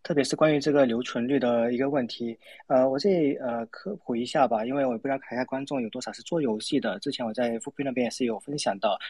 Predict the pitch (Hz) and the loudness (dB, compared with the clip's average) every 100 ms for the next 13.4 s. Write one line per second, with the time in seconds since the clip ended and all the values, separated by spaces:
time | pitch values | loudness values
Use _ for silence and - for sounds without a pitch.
0 | - - - 170 190 170 160 151 143 156 | -8 -6 0 4 4 6 4 4 2 -2
1 | 131 - - 156 185 127 113 123 113 101 | -4 -6 -2 2 4 4 2 0 -2 0
2 | 110 143 117 117 - 139 123 123 - 139 | 0 0 0 -4 -4 -2 0 -2 -4 -6
3 | 127 - 147 143 151 120 117 139 123 - | -6 -2 -2 0 2 2 4 4 4 0
4 | - _ 135 147 156 147 151 131 135 131 | -18 _ -2 0 2 0 -2 -2 0 0
5 | 127 123 - _ - _ 127 120 120 120 | 0 -2 -6 _ -20 _ 0 2 0 -2
6 | - 180 180 220 160 120 - - - _ | -2 -4 2 4 4 0 -6 -6 -8 _
7 | _ - - _ 127 135 185 165 156 151 | _ -20 -20 _ -4 0 0 2 2 0
8 | 202 156 143 147 120 131 139 190 196 - | -2 -2 0 2 2 -2 0 0 2 0
9 | 113 135 135 143 113 98 120 117 131 160 | -2 -2 -4 0 0 -2 -6 -6 0 0
10 | 127 110 107 127 135 131 123 113 - 139 | 0 -2 -6 -2 0 2 0 -4 -4 -2
11 | 113 110 104 - 131 123 113 120 - 131 | -2 -4 -8 -6 -6 -4 -4 -4 -4 -2
12 | 110 110 127 113 113 127 - 143 - 160 | -2 -2 -2 -2 -6 -8 -4 -4 -2 0
13 | 156 127 117 127 | 0 -2 -2 -2